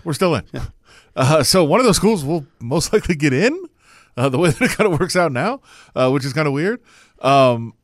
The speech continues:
Speaker 1: but after that, then it becomes much easier to kick one of the, one of them out of an automatic bid, which that means they would kick the Pac-twelve out, uh, we would, we would assume, so that these schools that are coming in from the Mountain West would be like, "All right, well, it's not quite as appealing anymore." Um, there's just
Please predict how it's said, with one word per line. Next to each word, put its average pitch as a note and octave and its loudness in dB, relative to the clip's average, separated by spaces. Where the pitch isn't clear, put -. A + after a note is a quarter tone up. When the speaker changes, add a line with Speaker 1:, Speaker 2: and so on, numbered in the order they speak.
Speaker 1:
but C3 0
after D3+ 2
that, E3+ 2
then C3+ 2
it C#3 2
becomes B2 -2
much C#3+ 0
easier C3 -2
to B2 -10
kick C3+ -4
one B2 -4
of A2+ -4
the, A2 -4
one C3+ -2
of A#2+ -2
them A#2+ -4
out B2 0
of A2+ -2
an A#2 -2
automatic A2+ -2
bid, D3+ 0
which B2 -6
that B2 -4
means A#2+ -8
they A#2 -2
would A2 -6
kick A#2 -12
the A2 -8
Pac-twelve G2+ -8
out, B2+ 0
uh, G#2 -6
we A2+ -2
would, G#2 -4
we A#2+ -4
would G#2+ -4
assume, E3+ -2
so C#3 0
that A#2+ 0
these B2+ 2
schools D3 0
that C3+ 0
are B2 -4
coming C3 -4
in G3 0
from D#3+ -2
the D3 -4
Mountain B2 -2
West B2 -2
would A#2+ -8
be A#2 -6
like, A2+ -6
"All B2 -8
right, C3+ -6
well, A2+ -6
it's G#2+ -14
not B2 -6
quite D#3+ -2
as D3+ -4
appealing G#2+ -6
anymore." G2 -6
Um, G#2+ -4
there's E3 0
just F#3+ -2